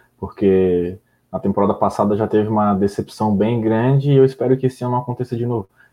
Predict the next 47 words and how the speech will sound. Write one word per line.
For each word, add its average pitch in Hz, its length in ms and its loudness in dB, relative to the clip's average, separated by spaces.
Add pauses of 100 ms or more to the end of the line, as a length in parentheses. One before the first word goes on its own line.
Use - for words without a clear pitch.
(180)
É, 101 200 0
quanto 113 240 -2
aos 127 100 4
gols 120 240 4
perdidos 117 520 0
pelo 123 260 -2
Avaí, 113 360 0
pra 147 180 -4
mim 147 160 -2
também 143 220 -2
ficou 139 220 -4
claro 131 280 0
que 131 200 -4
o 127 60 0
time 123 180 -6
precisa 127 360 -4
de 120 100 -4
um 127 120 -2
nove. 147 340 -2 (520)
É, 90 460 -6 (100)
pra 120 140 0
Série 123 240 2
B, 101 300 4
os 117 100 0
atacantes 113 560 -6
que - 160 -6
tem 107 340 -6
aí 101 200 0
acho 98 220 -10
que 98 260 -2
não 98 160 -2
vão 110 120 -8
dar 107 120 -2
conta. 139 340 -6 (480)
Tem 127 100 4
o 165 80 2
Getúlio 175 440 4
ali, 117 240 2
que 101 520 -4
joga 101 240 -2
mais 107 160 -4
avançado, 107 640 0
mas 92 480 -4
não 104 240 0
acho 120 180 -4
que - 60 -20
seja 107 500 -2